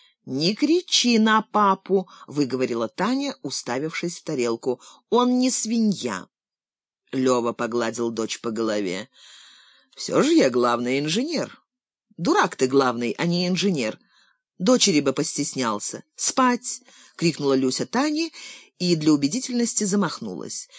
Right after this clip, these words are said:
Девочка привычно втянула голову в плечи, молча выбралась из-за стола.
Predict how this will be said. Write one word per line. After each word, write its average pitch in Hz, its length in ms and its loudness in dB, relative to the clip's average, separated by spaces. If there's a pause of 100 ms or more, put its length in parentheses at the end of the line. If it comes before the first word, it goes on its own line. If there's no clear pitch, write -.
(200)
Девочка 320 400 4
привычно 294 560 4
втянула 226 400 2
голову 214 340 4
в - 140 -6
плечи, 269 420 2
молча 220 420 2
выбралась 175 540 4
из-за 160 340 0
стола. 117 520 -2